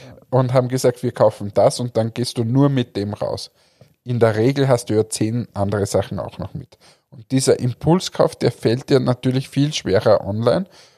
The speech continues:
Und was dort auch ein Problem ist, online siehst du sofort, wie viel Geld da zusammenkommt. Bei der Kasse hast du ja normalerweise,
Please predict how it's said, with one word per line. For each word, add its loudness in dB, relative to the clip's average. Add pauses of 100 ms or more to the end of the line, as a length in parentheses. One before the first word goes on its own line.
Und -4
was 4
dort 2
auch 2
ein 2
Problem -2
ist, -4
online 2
siehst -6
du -4
sofort, -2
wie -4
viel -6
Geld -4
da 0
zusammenkommt. -10 (480)
Bei 0
der 2
Kasse 0 (120)
hast -8
du 4
ja 2
normalerweise, 2